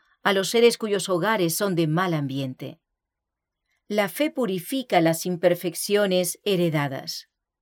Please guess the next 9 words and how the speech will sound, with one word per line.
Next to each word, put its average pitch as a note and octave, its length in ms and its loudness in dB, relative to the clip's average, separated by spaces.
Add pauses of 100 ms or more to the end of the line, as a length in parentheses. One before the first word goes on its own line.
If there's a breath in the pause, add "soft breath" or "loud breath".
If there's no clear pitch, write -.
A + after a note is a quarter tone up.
(500)
Los G#3+ 200 -2
que A#3 100 2
por A#3 180 2
una E4 160 0
inteligente G#3+ 760 -2
comprensión E3+ 720 0
de F#3+ 60 0
las G#3+ 220 0
Escrituras E3 840 -2